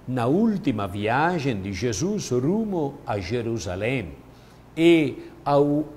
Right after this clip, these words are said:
o apogeu da missão do próprio Jesus. Depois que Pedro, em nome dos discípulos,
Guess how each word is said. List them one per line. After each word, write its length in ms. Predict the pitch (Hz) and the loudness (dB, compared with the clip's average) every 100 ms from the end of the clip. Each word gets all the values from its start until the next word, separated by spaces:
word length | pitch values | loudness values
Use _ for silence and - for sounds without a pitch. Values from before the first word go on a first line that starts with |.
| - | -12
o 160 | 147 143 | -2 2
apogeu 720 | 160 156 143 - 110 110 131 - - | 2 0 -2 0 -2 -2 -4 -10 -10
da 160 | 120 151 | -4 -2
missão 440 | 147 - - 104 | -2 -4 -4 -6
do 120 | 101 | -8
próprio 360 | 95 90 - 85 | -6 -8 -8 -12
Jesus. 600 | 80 82 - - - - - - - - - - - - | -12 -14 -16 -18 -18 -18 -20 -20 -20 -20 -20 -20 -20 -10
Depois 380 | 190 190 269 220 | -6 -2 0 -2
que 140 | - 131 | -4 -6
Pedro, 680 | - 101 95 87 95 82 - - - - - - | -4 -4 -4 -4 -6 -8 -12 -20 -20 -20 -20 -12
em 120 | 117 | -8
nome 480 | 113 131 170 170 131 | -4 -2 0 0 -2
dos 200 | 98 92 | -4 -8
discípulos, 920 | 98 98 - 170 - 110 87 82 - | -8 -6 -2 -2 -2 -6 -8 -10 -12